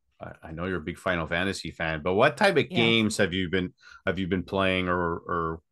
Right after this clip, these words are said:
Speaker 1: well, besides Final Fantasy, what, what,
Speaker 2: Mm-hmm.
Speaker 1: what's your favorite?
Speaker 2: Um, that's a tough one.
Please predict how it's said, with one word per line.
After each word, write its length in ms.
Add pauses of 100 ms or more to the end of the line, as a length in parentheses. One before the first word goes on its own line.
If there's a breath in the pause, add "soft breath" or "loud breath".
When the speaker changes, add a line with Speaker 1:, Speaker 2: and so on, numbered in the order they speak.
(220)
Speaker 1:
well, 420 (260)
besides 320
Final 280
Fantasy, 440
what, 320
what, 280 (380)
Speaker 2:
Mm-hmm. 240
Speaker 1:
what's 200
your 60
favorite? 360 (1700)
Speaker 2:
Um, 560 (840)
that's 180
a 40
tough 220
one. 200